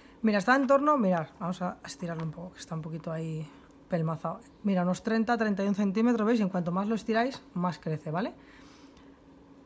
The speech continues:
Digamos que tenéis que tener unos treinta, treinta y un centímetros de largo, ¿vale? Ahí sí cabe la cámara, que se me ha salido de marco, perdón. Y doce pulgadas de largo, si lo queréis en pulgadas. Entonces, eso sería la opción.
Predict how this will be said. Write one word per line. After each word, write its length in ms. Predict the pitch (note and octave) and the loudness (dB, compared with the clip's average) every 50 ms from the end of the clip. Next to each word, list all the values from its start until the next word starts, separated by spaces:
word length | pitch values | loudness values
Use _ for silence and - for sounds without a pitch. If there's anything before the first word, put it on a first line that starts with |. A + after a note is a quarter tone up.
| - - - | -12 -6 -2
Digamos 300 | G3+ A3+ C4+ C#4+ D#4 - | 0 2 2 2 2 2
que 120 | C#4 C4 | 2 2
tenéis 240 | G#3+ A#3+ A#3 B3 A#3+ | 4 4 4 4 2
que 100 | B3+ A#3+ | 2 0
tener 120 | A#3 B3+ | 2 2
unos 180 | B3+ A#3+ F#3+ - | 2 2 0 0
treinta, 280 | - A#3 B3 A#3+ C4+ | 0 2 2 2 2
treinta 240 | A#3 A#3 A3 A3 G#3+ | 2 2 0 0 0
y 40 | G#3+ | -2
un 80 | A3 A3 | -2 -2
centímetros 600 | - A#3 G#3+ F#3+ A3 G#3+ G#3+ G3+ F#3+ F#3+ F3+ D3+ | -2 -2 -2 0 0 0 -2 0 0 -2 -2 -2
de 100 | F3+ F3 | -2 0
largo, 400 | F3+ F#3+ A3+ A#3 C#4 E4+ - - - - - - - - - - - - - - - - | 0 0 0 0 -4 -4 -6 -10 -20 -20 -20 -20 -20 -20 -20 -20 -20 -20 -20 -18 -12 -10
¿vale? 200 | F3 G3+ C#4 - - - | -8 -8 -8 -10 -14 -12
Ahí 200 | - F#3 F#3+ G3+ | -10 -8 -8 -8
sí 180 | F#3+ - A3+ G#3 | -8 -8 -8 -8
cabe 200 | F#3 G#3+ G3+ G3+ | -6 -4 -4 -4
la 140 | G3 F#3+ F#3 | -4 -4 -2
cámara, 240 | G3+ G#3+ A#3+ B3 A3+ | -2 -2 -2 -4 -4
que 60 | F#3+ | -4
se 80 | E3 | -2
me 80 | F#3 F#3 | -2 -2
ha 40 | F3+ | 0
salido 200 | F#3 F#3 F3+ F3+ | 0 -2 0 0
de 80 | F3 | 0
marco, 260 | F3 F#3 G3+ G3 A#3+ G3 | 0 -2 -2 -2 -4 -2
perdón. 280 | F3+ E3 F3 G#3 C4 - - - - - - - - - - - - - - - | -2 -2 -2 -2 -4 -6 -10 -20 -20 -20 -20 -20 -20 -20 -20 -20 -20 -20 -6 -2
Y 200 | B3 C4+ D4+ D4 | 0 0 0 0
doce 320 | G3 G3+ A#3 A#3 A#3+ A#3+ | 0 0 0 0 0 -2
pulgadas 540 | F#3+ G3 G3 F#3 E3+ F#3 F3+ F3+ F3 D#3+ D#3 | -2 0 0 0 0 0 -2 -2 -4 -6 -4
de 80 | E3 | -4
largo, 300 | D#3 D3 C#3+ C#3 C#3 D3 C#3 - - - - - - - - - - - | -4 -4 -6 -6 -8 -8 -10 -12 -18 -20 -20 -20 -20 -20 -20 -20 -20 -20
si 140 | - - - | -12 -4 -2
lo 80 | F3 F3 | 0 0
queréis 240 | E3+ F3 F3+ F3 F#3+ | 2 2 0 2 2
en 140 | F#3 F3 | 2 0
pulgadas. 500 | D3 - E3 D#3+ D#3 D3+ D3 D3 D3 - - | 0 0 -2 0 0 0 -2 -4 -6 -6 -2
Entonces, 600 | F#3 F3+ G#3 A#3 A3 - G3 F3 D#3+ D#3 - - - - - - - - - - - - - - - | 0 2 4 4 4 4 2 0 -2 -2 -6 -12 -18 -20 -20 -20 -20 -20 -20 -20 -20 -20 -20 -12 -6
eso 160 | G#3 G#3+ C4+ | -4 -2 0
sería 220 | - C4 C#4+ C#4+ | 2 4 4 4
la 80 | C#4 A3+ | 4 4
opción. 360 | F3+ - - F#3+ D#3+ D#3 - | 2 0 0 -2 -2 -2 -4